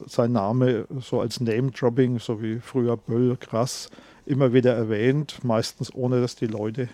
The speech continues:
groß was von ihm kennen oder wissen. Ihm wird ja immer wieder vorgeworfen, dass er eigentlich schwierig oder unverständlich schreibt. Dem kann man nun Schwarze Spiegel von Mahler gezeichnet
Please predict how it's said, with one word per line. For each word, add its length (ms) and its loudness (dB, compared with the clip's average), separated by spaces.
groß 300 4
was 140 2
von 160 -8
ihm 160 -8
kennen 380 0
oder 240 -4
wissen. 340 0
Ihm 220 4
wird 160 6
ja 80 8
immer 280 6
wieder 200 6
vorgeworfen, 1300 4
dass 260 0
er 380 -2
eigentlich 1080 -6
schwierig 640 4
oder 220 -6
unverständlich 720 -2
schreibt. 720 -12
Dem 240 10
kann 160 6
man 160 6
nun 400 6
Schwarze 440 4
Spiegel 580 6
von 440 4
Mahler 800 6
gezeichnet 1040 -6